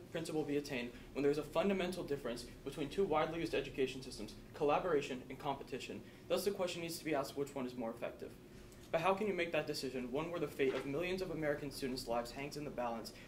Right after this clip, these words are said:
without knowing what both of these entail? According to Robert Axelrod, in the book The C-, Complexity of Collaboration, competition is individualistic learning. Students' test scores are what measure their success as they compete with one another for the best grade and teacher recognition.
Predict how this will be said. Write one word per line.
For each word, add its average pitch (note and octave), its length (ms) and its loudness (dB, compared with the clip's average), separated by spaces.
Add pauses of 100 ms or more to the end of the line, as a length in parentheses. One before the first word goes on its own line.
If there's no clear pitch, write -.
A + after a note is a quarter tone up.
without D3 300 4
knowing D3 180 0
what C3+ 160 -4
both D3+ 200 2
of C#3+ 80 -6
these C3 160 0
entail? A2 400 -4 (840)
According F3+ 300 2
to G#3 100 0
Robert D#3+ 320 4
Axelrod, B2 540 2 (340)
in C#3+ 120 0
the C3+ 40 2
book C#3 220 0
The D3 80 0
C-, - 160 -8 (220)
Complexity D#3 480 0
of D#3 100 -6
Collaboration, C3+ 640 2 (240)
competition E3+ 580 0
is C#3 160 -4
individualistic D3+ 760 0
learning. A2+ 320 -2 (440)
Students' G#3 600 0 (180)
test F#3+ 280 4
scores D3+ 320 2
are C#3 100 4
what C#3 120 2
measure D3 280 0
their D#3 160 2
success C3+ 460 -2
as C3 160 -2
they C#3+ 100 2
compete D#3 540 -2 (240)
with C#3 160 -2
one C#3+ 140 2
another C#3 280 4
for C#3+ 100 -4
the C#3 60 2
best C#3 340 2
grade C3 220 4
and B2+ 100 -2
teacher B2+ 280 -4
recognition. A#2+ 580 -4